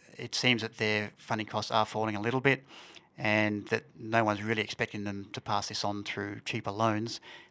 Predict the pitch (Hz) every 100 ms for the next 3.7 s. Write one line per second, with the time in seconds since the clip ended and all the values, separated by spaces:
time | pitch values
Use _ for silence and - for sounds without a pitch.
0 | - 107 104 - 113 117 - - - 123
1 | 113 - - 101 101 101 - - - -
2 | - 107 104 107 104 101 - - - 110
3 | 107 101 104 104 101 104